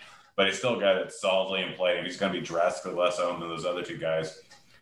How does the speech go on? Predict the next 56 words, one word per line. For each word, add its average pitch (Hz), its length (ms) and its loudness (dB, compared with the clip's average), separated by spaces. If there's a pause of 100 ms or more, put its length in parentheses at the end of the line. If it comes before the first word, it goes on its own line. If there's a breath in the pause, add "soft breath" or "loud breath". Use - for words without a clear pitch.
(140)
Then 92 460 0
I'm 107 200 2
willing 104 340 2
to, 90 400 2 (560 soft breath)
willing 139 280 2
to 113 500 0
go 107 220 4
with 98 120 2
him. 85 140 -4
I 85 60 -4
mean, 87 80 -4
he's 87 100 -6
sitting 107 220 2
at 87 160 0
four 104 180 2
point 101 180 2
four 98 220 2
xFIP 92 380 2
with 80 140 -12
pitching 92 260 -2
most 87 220 0
of 92 60 -8
his 85 80 -8
games 87 280 -2
over 85 240 0
in 80 80 -4
Coors. 87 320 -2
He's - 140 -8
sitting 104 160 0
at 82 140 -2
two 107 160 -2
point 95 300 -2
three 90 480 -2 (240 loud breath)
E 101 120 -2
R 92 200 4
A 82 380 0
with 85 160 -8
playing 87 240 2
most 87 240 0
of, 92 200 -4
or 87 280 2
two - 160 -6
point 101 160 0
nine 90 420 0
E 90 80 -6
R 82 160 2
A 82 300 0
with 80 140 -8
most 87 180 0
of - 60 -12
his 80 100 -10
games 85 240 -2
over 80 200 0
in 80 60 -4
Coors. 82 300 -4
So 76 340 -4